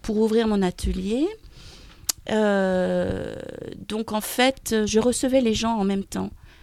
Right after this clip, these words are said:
Donc, euh, c'était vraiment aléatoire, euh, suivant les clients qu'il y avait à, à venir.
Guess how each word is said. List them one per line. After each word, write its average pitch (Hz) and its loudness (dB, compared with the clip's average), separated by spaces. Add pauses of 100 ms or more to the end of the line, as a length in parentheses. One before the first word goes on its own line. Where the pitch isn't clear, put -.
(340)
Donc, - -6
euh, 190 -4
c'était - -4
vraiment 254 0
aléatoire, 247 -4
euh, 190 -6 (760)
suivant 226 0
les 220 2
clients 226 -2
qu'il 226 -6
y 202 0
avait 202 0
à, 180 -2 (340)
à - -2
venir. 190 0